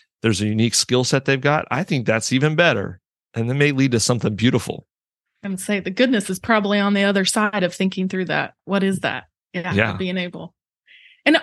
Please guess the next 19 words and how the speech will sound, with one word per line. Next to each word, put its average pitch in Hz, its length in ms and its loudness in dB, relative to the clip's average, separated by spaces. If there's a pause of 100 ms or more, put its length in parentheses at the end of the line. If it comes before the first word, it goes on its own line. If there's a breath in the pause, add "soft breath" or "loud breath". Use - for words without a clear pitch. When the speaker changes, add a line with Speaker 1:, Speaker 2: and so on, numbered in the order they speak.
Speaker 2:
we 320 180 6
will 302 200 2
reach 277 240 2
more 254 120 4
students, 202 400 2
like 196 180 -2
you 202 100 0
had 175 120 -2
said. 147 200 -4
Our 202 140 -2
capacity 208 640 0
increases 247 680 0
with 202 160 2
the 185 80 0
more 185 180 0
diverse 165 540 0
team 180 400 -2
we 151 160 -4
have. - 400 -8